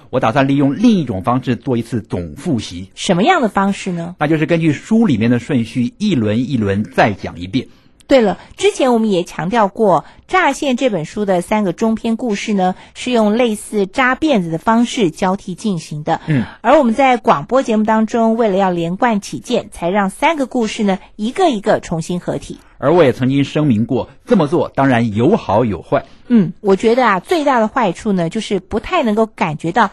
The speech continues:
Speaker 2: 三个故事的同步关系。
Speaker 1: 不止同步关系，还有平行关系呢。
Speaker 2: 什么平行关系啊？
Speaker 1: <laughs> 我们赶紧开始做总复习，珊珊就会知道了。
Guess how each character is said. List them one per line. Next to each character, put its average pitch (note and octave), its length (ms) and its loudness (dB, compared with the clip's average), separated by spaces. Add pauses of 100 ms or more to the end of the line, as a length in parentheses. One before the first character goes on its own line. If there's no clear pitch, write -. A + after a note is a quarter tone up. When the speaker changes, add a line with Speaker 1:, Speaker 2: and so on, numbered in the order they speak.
Speaker 2:
三 B3+ 260 -2
个 A#3 120 -2
故 G#3+ 240 -2
事 G3 180 -6
的 D#3+ 80 0
同 D#3+ 240 -6
步 E3 100 -8
关 D#3 220 -6
系。 - 200 -14 (240)
Speaker 1:
不 A3 100 4
止 B2+ 140 0
同 A#2 160 -4
步 D3 120 -2
关 C#3 160 0
系， C3 140 -4
还 B2+ 60 0
有 C#3 80 4
平 C#3 320 -2
行 A#2 200 -2
关 A#2+ 220 0
系 A2 140 -6
呢。 F#2 180 -8 (140)
Speaker 2:
什 - 240 0
么 B3+ 100 4
平 G3 200 0
行 E3 180 -4
关 E3 180 -2
系 - 160 -8
啊？ - 140 -8 (380)
Speaker 1:
<laughs> - 440 -12
我 B2 60 0
们 D#3+ 100 0
赶 E3+ 160 2
紧 C3+ 80 -2
开 D3+ 160 0
始 B2 80 -4
做 C#3 180 0
总 G#2 360 -2
复 D#3 260 -2
习， G2+ 240 -10
珊 A#2 160 -4
珊 B2 100 0
就 A#2+ 120 -2
会 A#2 100 -2
知 A#2+ 200 -6
道 A2+ 140 0
了。 F#2+ 140 -8